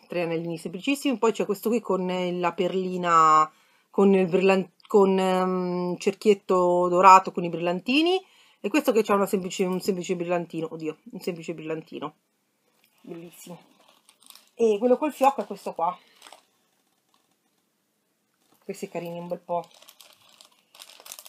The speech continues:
Questo per me. Poi ho preso un altro anello doppio. Allora, questi, allora, intanto vi faccio vedere questi. Ho preso due mascara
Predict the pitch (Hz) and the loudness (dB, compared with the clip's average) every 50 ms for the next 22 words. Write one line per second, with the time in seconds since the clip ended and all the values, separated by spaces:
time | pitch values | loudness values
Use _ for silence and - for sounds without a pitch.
0 | - - - 175 - - - 214 - - - 220 226 285 359 427 494 466 - - | -20 -20 -20 -20 -20 -20 -20 -20 -20 -18 -18 -16 -14 -12 -10 -10 -10 -10 -10 -14
1 | - - - - _ _ _ _ _ _ _ _ _ - - - - _ - - | -20 -20 -20 -20 _ _ _ _ _ _ _ _ _ -18 -18 -18 -20 _ -20 -20
2 | _ _ _ - 247 277 311 349 370 381 370 - - - - - - - - - | _ _ _ -2 2 4 6 6 4 4 -2 -8 -10 -12 -12 -12 -12 -12 -12 -14
3 | - - - - 208 214 - 247 240 214 220 254 330 392 - - 320 285 269 240 | -18 -10 -6 -6 -4 0 0 2 2 2 2 2 2 2 2 2 2 4 4 6
4 | 220 208 202 208 214 220 240 294 370 - - - - - - - - - - - | 4 4 4 2 2 4 4 4 2 0 -6 -12 -12 -14 -10 -8 -8 -6 -6 -8
5 | - - - - - - - - - 190 190 214 208 202 - - - - 233 262 | -10 -12 -12 -12 -12 -8 -8 -6 -4 0 0 2 0 0 -2 -6 -4 2 4 6
6 | 311 339 339 - - - 214 208 190 180 180 - 320 370 392 - - 233 240 214 | 6 4 4 -2 -10 -8 -4 -2 0 -2 0 0 -2 -2 -2 0 2 2 4 4
7 | 202 214 294 - 247 214 208 202 - 202 202 196 196 196 - - 175 170 - _ | 2 0 -4 -6 -8 -8 -10 -10 -10 -10 -10 -10 -12 -12 -14 -14 -16 -16 -18 _
8 | - 180 - _ _ _ _ - - - - - - _ _ _ _ - 220 214 | -20 -20 -20 _ _ _ _ -20 -20 -20 -20 -20 -20 _ _ _ _ -4 -4 2
9 | - 247 233 220 196 175 208 202 196 196 196 190 285 311 269 262 247 - - 240 | 6 8 8 8 8 6 4 4 4 2 2 0 0 2 2 2 0 2 4 4
10 | 220 220 240 262 294 339 330 | 6 6 6 6 6 4 2